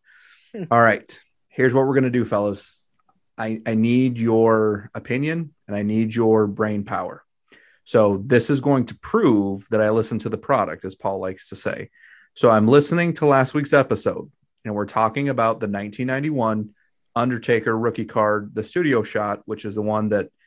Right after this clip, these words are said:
Speaker 2: I count. That's the, I mean, they're all technically rookies, but the studio shot,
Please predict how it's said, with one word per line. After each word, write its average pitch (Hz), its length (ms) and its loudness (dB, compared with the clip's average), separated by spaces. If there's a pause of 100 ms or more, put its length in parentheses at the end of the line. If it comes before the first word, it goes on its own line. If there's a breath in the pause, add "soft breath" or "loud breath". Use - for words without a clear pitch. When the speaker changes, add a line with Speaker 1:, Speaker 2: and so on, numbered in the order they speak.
(180)
Speaker 2:
I 107 200 0
count. 120 440 -2
That's 101 220 -6
the, 110 260 -4
I 110 60 -2
mean, 107 220 -4
they're 117 160 2
all 135 200 4
technically 123 460 -4
rookies, 151 560 -8 (320 soft breath)
but 113 140 -4
the 123 60 -12
studio 175 320 6
shot, 143 360 4